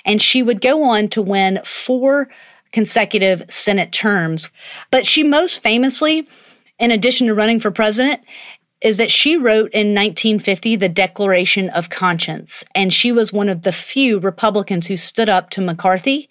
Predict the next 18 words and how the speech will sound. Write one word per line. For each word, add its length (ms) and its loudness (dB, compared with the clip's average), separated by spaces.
and 440 0
to 500 0
the 120 2
trials 400 2
surrounding 760 0
communism 720 2
and 320 2
McCarthyism 840 -2
in 160 0
the 40 2
nineteen 420 0
fifties. 540 -2
And 160 2
in 160 4
the 80 2
Declaration 640 0
of 140 -8
Conscience, 720 -2